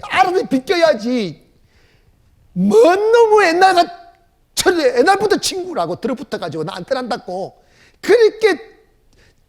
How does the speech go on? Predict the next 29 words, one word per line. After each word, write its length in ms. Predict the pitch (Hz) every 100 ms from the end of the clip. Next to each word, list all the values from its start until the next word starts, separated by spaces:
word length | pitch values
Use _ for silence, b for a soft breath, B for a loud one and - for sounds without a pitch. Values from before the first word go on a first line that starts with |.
| _ _
찐따 580 | 480 453 381 - 392 320
붙으면 440 | - - 302 254
저주가 380 | 254 240 269 -
찐-, 180 | 349 220 _ -
찐따 280 | 370 359 202
붙고 180 | 196 -
가난이 280 | 208 269 226
찐따 240 | - -
붙고 600 | 160 175 175 147 190 120 b b b b
막 140 | 240
사며 380 | - - 285 349
고통이 380 | - 339 330 294
찐따 300 | - 370 202
붙어가지고 840 | 180 180 185 143 180 226 180 127 b b -
그냥 340 | 311 359 302 _ b
그물이 300 | - 240 381
지금 200 | - 302
드득드득 480 | - 285 330 370 -
붙어 180 | 277 240 226
여기서 280 | 359 - 185 151
피 140 | -
흘리고 200 | 277 214
저기서 300 | - 285 240 170
피 120 | 277
흘리고 360 | 254 196 - b b
이러면 260 | 427 403 339
되겠느냐, 500 | - 247 220 262 175
이 60 |
말입니다. 480 | 165 131 147 135 117